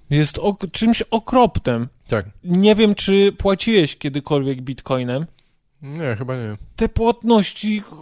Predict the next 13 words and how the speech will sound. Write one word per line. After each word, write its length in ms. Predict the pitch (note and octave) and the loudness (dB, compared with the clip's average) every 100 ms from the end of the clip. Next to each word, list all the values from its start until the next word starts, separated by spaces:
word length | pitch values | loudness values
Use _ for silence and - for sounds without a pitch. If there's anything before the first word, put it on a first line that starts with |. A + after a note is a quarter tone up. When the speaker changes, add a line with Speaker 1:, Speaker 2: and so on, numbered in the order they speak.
| F3+ | -10
Speaker 1:
są 320 | - A#3 A#3+ | -2 2 2
horrendalnie 880 | F#3+ A3+ A#3 A#3+ A#3 A#3+ A#3+ A#3 A#3+ | 0 0 2 2 2 2 2 2 0
długo 320 | A3+ A#3+ C4 | 0 -2 -2
trwają. 500 | - F#4+ A#3+ A#2 A2+ - _ _ _ _ _ _ | 0 0 2 0 -6 -14 _ _ _ _ _ _
Speaker 2:
Tak? 180 | - A#3+ D4+ - | -6 -6 -8 -8
Speaker 1:
Tak. 360 | - E4+ A#2 A2+ | -4 -2 -2 -4
Speaker 2:
Aha. 340 | G#2+ A#2+ G#2+ - | -4 -4 -6 -6
Speaker 1:
I 180 | G#3 G#3 | -2 0
na 120 | A3 | 0
przykład 260 | - A3+ | 2 0
musisz 320 | G#3 A#3+ - G#3+ | 2 0 0 -6
oddawać 640 | G#3 F#3+ A3+ A3 A3+ - | -6 -2 0 0 -2 -2
mnóstwo, 920 | A#3 B3 A#3+ - - A#3 A#3 A#3 - | 0 0 0 -4 -2 2 2 2 -2